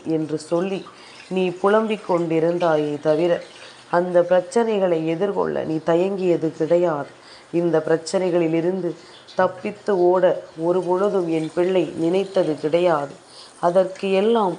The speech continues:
முக்கியமான காரணம் என்ன தெரியுமா? நீ வணங்குகின்ற தெய்வங்கள்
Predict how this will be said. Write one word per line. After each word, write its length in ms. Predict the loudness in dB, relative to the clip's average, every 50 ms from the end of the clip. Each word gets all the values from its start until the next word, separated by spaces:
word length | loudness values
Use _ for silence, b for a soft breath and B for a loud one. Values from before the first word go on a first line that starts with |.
| -6
முக்கியமான 760 | -4 -2 -2 -2 -4 -6 -4 -2 0 2 2 2 0 0 0 -2 -2
காரணம் 500 | -2 0 2 2 2 2 0 0 -2 -2 -2
என்ன 220 | -2 -2 -2 -2 -4
தெரியுமா? 500 | -2 -2 -2 -2 -2 -4 -4 -2 -2 -2 -4 -6 B B B B B B B B B
நீ 140 | -4 0 0 2 2
வணங்குகின்ற 800 | 2 2 2 2 0 0 0 -2 0 0 -2 -2 0 0 0 0
தெய்வங்கள் 600 | 2 0 -2 -2 -2 -2 -2 -2 -2 -2 -4 -4